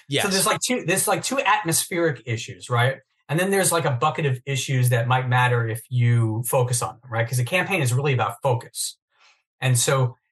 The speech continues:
Speaker 2: if Oz uses that, it w-, it is a powerful tool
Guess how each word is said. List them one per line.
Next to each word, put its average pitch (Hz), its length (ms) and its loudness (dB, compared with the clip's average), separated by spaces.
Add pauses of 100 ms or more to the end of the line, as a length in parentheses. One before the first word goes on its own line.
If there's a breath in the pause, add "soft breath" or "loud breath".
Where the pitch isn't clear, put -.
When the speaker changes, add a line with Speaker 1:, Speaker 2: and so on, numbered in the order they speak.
(220)
Speaker 2:
if 160 260 0 (160)
Oz 165 360 2
uses 156 440 0
that, - 280 -12 (560)
it 160 120 0
w-, 170 360 -2
it 175 140 0
is 180 140 2
a 190 140 0
powerful 190 800 0
tool 214 420 -2